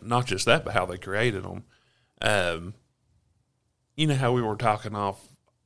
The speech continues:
we were talking off, uh, off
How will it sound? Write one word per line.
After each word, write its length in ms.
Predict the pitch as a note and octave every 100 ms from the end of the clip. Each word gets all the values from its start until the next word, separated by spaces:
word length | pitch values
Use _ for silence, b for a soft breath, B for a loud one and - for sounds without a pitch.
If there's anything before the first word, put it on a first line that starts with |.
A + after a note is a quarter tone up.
| _ _ _ _
we 140 | A#2+
were 100 | A#2
talking 340 | G#2+ G#2 A2 G#2
off, 260 | G2+ G2 F#2
uh, 260 | F2+ F2 F#2 - _ _ _ _ _ _ _ _ _ _ _ _ _ _ -
off 220 | G#2 -